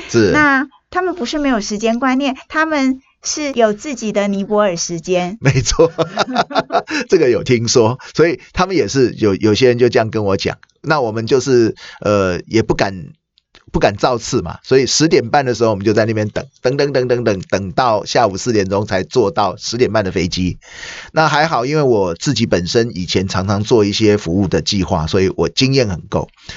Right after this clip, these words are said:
Speaker 1: 当时我们早餐吃完的时候，很多就是因为真的就是咖喱，咖喱再咖喱嘛，很多人就是吃不下那些东西，我就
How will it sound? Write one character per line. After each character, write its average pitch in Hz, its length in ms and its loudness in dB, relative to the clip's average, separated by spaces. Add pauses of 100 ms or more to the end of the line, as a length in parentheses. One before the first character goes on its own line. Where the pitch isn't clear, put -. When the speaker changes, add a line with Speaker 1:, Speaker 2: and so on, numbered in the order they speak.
(240)
Speaker 1:
当 160 200 0
时 127 180 0
我 104 80 4
们 110 160 -2
早 175 160 0
餐 123 240 -4
吃 - 240 2
完 92 220 4
的 92 100 -2
时 87 180 -6
候， 101 360 -2
很 90 240 -8
多 120 400 2 (200)
就 107 120 -4
是 98 420 0
因 117 80 0
为 120 80 0
真 120 300 -2
的 104 100 0
就 107 120 -2
是 107 120 -2
咖 101 220 -2
喱， 87 100 -6
咖 92 180 -2
喱 85 140 -8
再 92 200 -2
咖 85 220 -2
喱 82 200 -6
嘛， - 200 -10
很 90 200 -2
多 107 100 2
人 104 80 0
就 104 140 0
是 104 200 -2 (200)
吃 - 180 0
不 - 80 -2
下 123 200 0
那 101 120 -8
些 92 140 -4
东 87 200 -6
西， 80 300 -6 (240)
我 196 100 -2
就 - 160 0